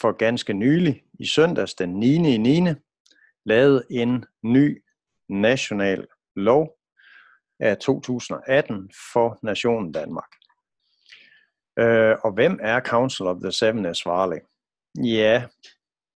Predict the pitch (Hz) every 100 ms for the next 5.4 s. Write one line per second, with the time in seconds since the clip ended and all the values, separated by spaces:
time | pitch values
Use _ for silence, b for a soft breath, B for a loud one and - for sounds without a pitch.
0 | _ - - _ - 123 - 180 196 -
1 | 139 135 170 170 113 92 _ _ _ _
2 | 120 131 110 107 - _ _ _ _ b
3 | b b b - 131 131 - - 123 131
4 | 143 113 98 104 104 - 120 110 90 -
5 | 104 107 104